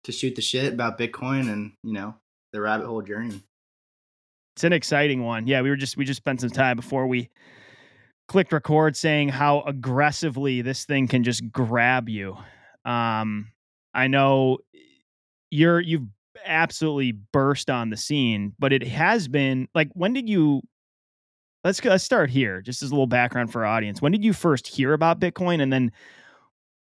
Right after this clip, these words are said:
Speaker 2: when was your orange pill moment? Like, at what point did you really start going down the rabbit hole?
Speaker 1: Yeah, I first heard about Bitcoin, uh, or I guess, like, crypto at the top of twenty seventeen.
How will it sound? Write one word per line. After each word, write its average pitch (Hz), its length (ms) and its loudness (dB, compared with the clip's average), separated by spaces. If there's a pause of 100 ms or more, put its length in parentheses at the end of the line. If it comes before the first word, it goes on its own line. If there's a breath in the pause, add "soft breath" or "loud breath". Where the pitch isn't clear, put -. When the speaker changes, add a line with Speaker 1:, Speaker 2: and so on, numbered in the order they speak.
Speaker 2:
when 147 200 4
was 190 160 4
your 156 220 4
orange 147 400 0
pill 135 240 0
moment? 113 400 -2 (120)
Like, 120 160 -2
at 127 80 0
what 131 200 -2
point 147 260 0
did 127 140 -4
you 127 120 2
really 131 540 2
start 113 300 -2
going 117 240 0
down 107 200 -2
the 98 80 -6
rabbit 104 300 -4
hole? 92 280 -10 (880)
Speaker 1:
Yeah, 135 380 0
I 139 260 4
first 151 300 2
heard 170 180 6
about 143 360 6
Bitcoin, 131 600 -2 (180)
uh, 117 360 0
or 117 140 0
I 127 80 2
guess, 139 220 0
like, 110 160 -2
crypto 120 680 -2
at 110 140 -2
the 110 60 -12
top 123 420 2
of 113 80 -12
twenty 113 420 -6
seventeen. 110 800 -6